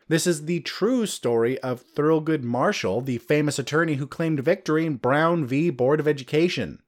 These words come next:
This movie makes the man look like a badass, and while he may have been a badass in a legal sense and a cultural sense,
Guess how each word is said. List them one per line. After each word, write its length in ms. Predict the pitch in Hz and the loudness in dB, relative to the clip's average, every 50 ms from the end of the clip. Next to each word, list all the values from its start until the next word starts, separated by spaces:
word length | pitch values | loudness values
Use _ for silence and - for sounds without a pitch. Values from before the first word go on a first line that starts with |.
| _ _ | _ _
This 200 | - 143 147 - | 0 0 2 2
movie 280 | 151 160 160 160 175 160 | 2 0 2 2 2 2
makes 280 | 151 156 165 160 - - | 2 0 0 -2 -2 -2
the 80 | 156 | 0
man 260 | 151 156 160 170 165 | 0 2 2 2 2
look 120 | 156 160 156 | 0 0 -2
like 140 | 170 165 143 | -2 -2 -4
a 60 | 127 | -4
badass, 680 | 104 - - 117 139 165 156 131 110 107 113 - - | -2 0 0 2 2 4 2 2 2 0 0 -2 -2
and 100 | 151 147 | -2 0
while 200 | 147 156 160 170 | 2 4 4 2
he 160 | 147 156 185 175 | 2 0 -2 -2
may 160 | 185 190 202 | 0 0 0
have 240 | 190 180 165 143 143 | 0 0 0 0 0
been 180 | 165 165 170 | -2 0 0
a 280 | 170 151 151 151 147 147 - _ _ - | -2 -2 0 0 0 -2 -4 _ _ -16
badass 560 | 104 98 127 131 147 156 156 156 156 151 - | -8 -4 -2 0 2 2 2 2 0 0 -2
in 140 | - - 139 | -4 -4 -2
a 140 | 143 139 135 | 0 0 0
legal 500 | 123 120 123 127 143 156 185 220 214 185 | 0 0 0 2 2 4 6 6 6 4
sense 400 | - - - 107 98 101 110 - | 4 0 -2 -2 -2 -2 -4 -6
and 160 | - 127 123 | -6 -4 -4
a 60 | 127 | -6
cultural 560 | 123 - - - 175 214 226 - - 170 127 110 | -6 -8 -8 -4 -2 -2 0 2 2 2 2 0
sense, 380 | - - 101 95 107 - - | -2 -4 -4 -4 -4 -6 -12